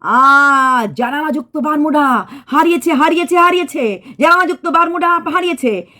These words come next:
কারোর বাড়িতে যাওয়ার পর যে কেউ কারোর ছেঁড়া বারমুডা পরতে পারে, ভাবা যায় যে এই বাড়িতে এত ইয়াং মেয়ে থাকে। সেই ইয়াং মেয়ের সামনে একটা জোয়ান ছেলে নাকি জানালাযুক্ত বারমুডা পরে ঘুরছিল। ভাবতেও আমি হাসবো না কাঁদবো বুঝে পাই না। যাই হোক,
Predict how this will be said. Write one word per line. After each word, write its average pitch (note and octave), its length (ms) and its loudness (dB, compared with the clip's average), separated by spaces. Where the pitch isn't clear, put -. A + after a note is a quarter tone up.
কারোর E4+ 300 2
বাড়িতে D#4+ 400 -2
যাওয়ার D4+ 280 0
পর D4+ 200 -2
যে D#4 80 -4
কেউ D#4 260 -4
কারোর D4+ 260 -4
ছেঁড়া C#4 420 2
বারমুডা A#3+ 420 0
পরতে C#4+ 300 -6
পারে, A#3+ 240 -2
ভাবা G3 360 -2
যায় C#4 500 2
যে G3+ 100 -2
এই A3+ 120 -2
বাড়িতে A3 480 -4
এত F#3+ 200 -8
ইয়াং A3 360 2
মেয়ে A3+ 200 2
থাকে। G3 340 -6
সেই F4+ 380 -2
ইয়াং E4+ 260 4
মেয়ের E4 160 -2
সামনে E4 340 -4
একটা G#3+ 300 -8
জোয়ান A#3 400 2
ছেলে G3+ 240 -2
নাকি F#3 400 -4
জানালাযুক্ত G#3 560 0
বারমুডা F3+ 400 -2
পরে F3 160 -4
ঘুরছিল। D3+ 460 -4
ভাবতেও F#3+ 560 0
আমি F3+ 140 0
হাসবো A3 500 0
না D#4 120 0
কাঁদবো C#4+ 460 0
বুঝে A#3+ 180 -4
পাই G#3+ 180 -4
না। D3+ 200 -12
যাই F#4+ 240 4
হোক, G#4 200 4